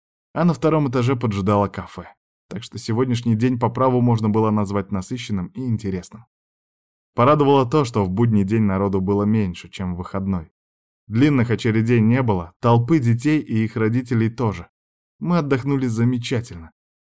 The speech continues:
чтобы после отменно перекусить. «Устала?» — спросил, когда лично у самого кончились силы. Вика скромно улыбнулась, зачерпнула ложкой кусочек мороженого и кивнула. «А мы еще сюда приедем?» —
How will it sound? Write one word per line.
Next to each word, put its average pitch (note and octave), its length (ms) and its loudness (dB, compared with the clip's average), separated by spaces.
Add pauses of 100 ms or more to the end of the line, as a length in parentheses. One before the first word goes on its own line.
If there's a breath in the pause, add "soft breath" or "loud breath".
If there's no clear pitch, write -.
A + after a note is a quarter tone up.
чтобы G2+ 380 -2
после A#2+ 520 -4
отменно G#2 600 -2
перекусить. G2 760 -8 (460)
«Устала?» — A#2+ 720 2
спросил, A2 560 -2
когда G2+ 320 -2
лично A2 360 -2
у F#2 60 -4
самого G2+ 360 -2
кончились F#2+ 560 -6
силы. F2+ 260 -10 (920)
Вика C#3+ 340 0
скромно C#3+ 420 0
улыбнулась, C3+ 600 2
зачерпнула A2 720 0
ложкой A2 460 0
кусочек - 500 -6
мороженого A2 600 0
и - 200 -16
кивнула. F2 480 -6 (1040)
«А C3 100 -6
мы E3 140 4
еще F3+ 260 2
сюда E3+ 260 -2
приедем?» — E3+ 580 -4